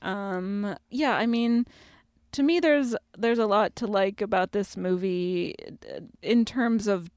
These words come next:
pure entertainment value. I'm not watching it because I'm like, "I wanna see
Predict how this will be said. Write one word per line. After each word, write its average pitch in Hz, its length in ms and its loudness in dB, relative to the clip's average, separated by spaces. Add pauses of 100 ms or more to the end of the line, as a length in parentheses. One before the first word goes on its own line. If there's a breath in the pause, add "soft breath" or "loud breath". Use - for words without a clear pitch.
(100)
pure 190 640 2
entertainment 170 680 -6
value. 175 540 -2
I'm 190 180 -2
not 180 280 -2
watching 185 400 -4
it 170 120 -4
because 180 240 -6
I'm 180 140 -4
like, 180 320 -6
"I 311 160 -4
wanna 247 300 0
see 240 320 -2